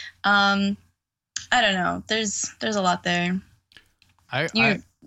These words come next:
Speaker 1: Mm-hmm.
Speaker 2: I definitely remember also where I was when I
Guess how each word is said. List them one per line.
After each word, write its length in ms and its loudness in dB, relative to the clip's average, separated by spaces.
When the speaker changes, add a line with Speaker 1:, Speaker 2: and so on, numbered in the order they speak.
Speaker 1:
Mm-hmm. 280 -4
Speaker 2:
I 100 2
definitely 440 0
remember 440 0
also 400 -2
where 220 0
I 100 2
was 320 0
when 200 0
I 220 -2